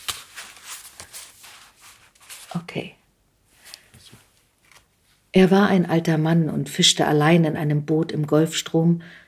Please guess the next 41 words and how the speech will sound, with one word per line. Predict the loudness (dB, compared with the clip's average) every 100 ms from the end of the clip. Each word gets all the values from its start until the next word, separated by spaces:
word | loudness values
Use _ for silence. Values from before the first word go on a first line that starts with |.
| _ _
und | 2
seit | 4 4
vierundachtzig | 4 4 4 -2 -4 -6
Tagen | -2 0 2 2
hatte | 2 0
er | -2
keinen | 2 2 2
Fisch | 0 -2
gefangen. | -2 -10 -10 -12 -14 _ _ _ _ -20 -18 -4 4
Die | 6
ersten | 6 4 4
vierzig | 2 2 0 0
Tage | 2 2 2 2
hatte | 2
ihn | 0 0
ein | 2 4
Junge | 4 4
begleitet. | 2 -2 -2 -4 -6 -14 -16 _ _ _ _ _ -2
Aber | 2 2
nach | 2
vierzig | 2 2 2 -4 0
Tagen | 2 4 2 2
ohne | 4 4 4
einen | 2 0
einzigen | 2 4 4 4 0
Fisch | 0 2 2 0 -4 -20 -20 _ _ 2
hatten | 4 6
die | 6
Eltern | 6 6 6
des | 6 4 6
Jungen | 6 6 4
gesagt, | 4 4 4 2 -2
der | -2
alte | 0 0
Mann | 2 4 4
sei | 6 4
jetzt | 4 2 2
endgültig | 6 6 6 4 4 -2 -2
und | -4 -2
eindeutig | 2 4 4 4 2 0 -2
Salao, | 2 4 4 2 0 -2